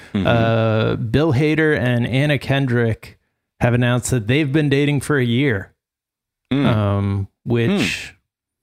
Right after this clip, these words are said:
Speaker 1: Cool.
Speaker 2: uh, yeah. Uh, like, how does,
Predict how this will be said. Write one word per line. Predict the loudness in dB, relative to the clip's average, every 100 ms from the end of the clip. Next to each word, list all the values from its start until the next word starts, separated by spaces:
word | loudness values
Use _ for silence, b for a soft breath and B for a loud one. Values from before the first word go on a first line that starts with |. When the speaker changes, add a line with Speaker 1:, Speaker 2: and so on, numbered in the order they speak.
| _ _ _
Speaker 1:
Cool. | -2 -2 -2
Speaker 2:
uh, | -6 -8 -12 -4
yeah. | -2 0 0 -2 -4 _ _ _ -4
Uh, | -2 0
like, | 0 0
how | 0 0
does, | 0 -2